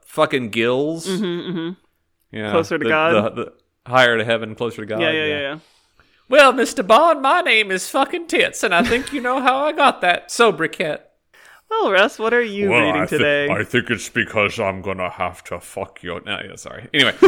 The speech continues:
Speaker 1: Uh, <laughs> it's your turn.
Speaker 2: No, it isn't.
Speaker 1: Yeah, it is your turn. I did Co-, Toad and the Kangaroo.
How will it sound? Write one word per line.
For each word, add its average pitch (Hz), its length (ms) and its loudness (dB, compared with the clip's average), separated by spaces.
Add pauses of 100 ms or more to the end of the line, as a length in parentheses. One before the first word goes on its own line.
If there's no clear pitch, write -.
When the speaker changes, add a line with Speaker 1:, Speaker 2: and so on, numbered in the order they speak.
(120)
Speaker 1:
Uh, 175 180 8
<laughs> - 1400 6
it's - 140 4
your 415 120 8
turn. 302 260 2 (880)
Speaker 2:
No, 208 160 6
it 247 80 6
isn't. 220 280 0 (480)
Speaker 1:
Yeah, 226 340 2
it 202 220 4
is 370 140 2
your - 100 -2
turn. 120 200 0
I 156 80 4
did 190 220 -8
Co-, 190 160 -4
Toad 196 220 -2
and 196 80 -6
the 202 60 -8
Kangaroo. 214 480 -6